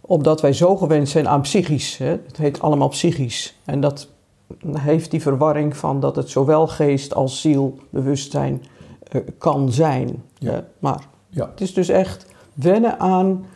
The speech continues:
Speaker 1: eh, de manier waarop Kierkegaard het woord geest, eh, hanteert.
Speaker 2: Ja, eh, want ge-, geest, dat is een mens. Daar is een invalshoek
Speaker 1: Ja.
Speaker 2: tot bewustwording, tot bewustwording van wat er in je omgaat.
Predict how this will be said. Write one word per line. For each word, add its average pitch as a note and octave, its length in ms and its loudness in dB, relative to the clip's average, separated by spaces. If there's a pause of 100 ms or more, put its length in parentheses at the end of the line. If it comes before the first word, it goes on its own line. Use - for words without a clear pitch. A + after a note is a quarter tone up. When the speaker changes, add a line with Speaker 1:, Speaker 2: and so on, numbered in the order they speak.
(220)
Speaker 1:
eh, D#3+ 240 2
de D3 80 2
manier D#3 320 2
waarop D3+ 220 2
Kierkegaard C#3 600 0
het C3+ 200 -4
woord C3+ 180 -2
geest, - 420 -6
eh, B2+ 80 -2 (120)
hanteert. - 520 -4 (400)
Speaker 2:
Ja, - 140 -4 (420)
eh, - 200 -6
want E2 280 -6 (320)
ge-, C#3 220 0
geest, - 500 0 (100)
dat - 360 -4 (160)
is B2+ 160 4
een G#2 120 4
mens. D2+ 480 0 (100)
Daar F#2+ 260 4
is F#2+ 140 0
een F#2 200 -2
invalshoek G2+ 760 2 (220)
Speaker 1:
Ja. D3 160 -2
Speaker 2:
tot - 260 -6
bewustwording, F#2 880 0
tot - 300 -8 (540)
bewustwording G#2+ 800 2
van G2+ 200 0
wat G2+ 200 2
er F#2+ 80 2
in F#2 80 2
je G2 120 2
omgaat. - 640 0